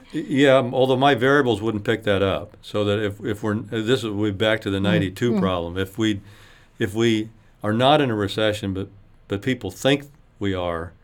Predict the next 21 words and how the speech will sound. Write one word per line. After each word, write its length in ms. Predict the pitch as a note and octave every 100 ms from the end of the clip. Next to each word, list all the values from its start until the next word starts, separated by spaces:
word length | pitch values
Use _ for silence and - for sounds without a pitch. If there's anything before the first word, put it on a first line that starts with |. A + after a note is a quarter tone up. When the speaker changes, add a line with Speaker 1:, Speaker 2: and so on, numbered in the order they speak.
| - _ _
Speaker 1:
then 220 | - A2 G#2
my 220 | A2+ A#2+
variables 520 | G2 B2+ C3+ A#2 G2+
that 100 | G2
I'm 180 | G2 F#2+
using 560 | A2+ B2+ G2+ F2 F2 -
will 380 | G2 G2 F#2+ - - -
have 220 | - A2 G2
no 180 | A2+ C3
recession, 580 | G#2 F#2+ F#2 F2 -
and 100 | F#2
so 140 | F2 G#2
the 80 | F#2
prediction 560 | - F#2+ A#2 A#2+ G#2
for 140 | F#2+ G2
the 60 |
equation 500 | F#2+ F#2 G2+ G2+ F#2
would 120 | F#2+
be 100 | F#2
more 240 | F#2+ G2 F#2+
like 260 | F#2 F#2